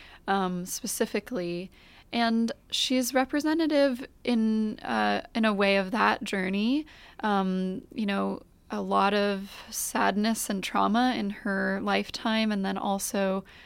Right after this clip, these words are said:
a vibrant cultural, uh, creative side. Um, in terms of the legacy, I think she exemplifies, you know, what is possible in terms of,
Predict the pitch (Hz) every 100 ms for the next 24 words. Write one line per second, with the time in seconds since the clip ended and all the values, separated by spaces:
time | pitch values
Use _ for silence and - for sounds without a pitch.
0 | - - 196 196 185 185 202 190 180 -
1 | - 196 - - 190 180 180 233 - -
2 | - - 208 196 - 254 185 185 190 -
3 | - - - - 214 - - - - -
4 | 226 214 214 220 - - - - - 240
5 | 226 - 269 277 269 240 214 214 196 208
6 | 262 - 226 202 220 208 - - - 220
7 | 214 214 214 214 - - - - - 196
8 | 196 208 220 240 - 214 196 196 202 202
9 | - 208 196 190 190 - 240 262 233 -
10 | 196 - - 185 190 190 196 196 185 -
11 | 214 190 180 202 185 190 190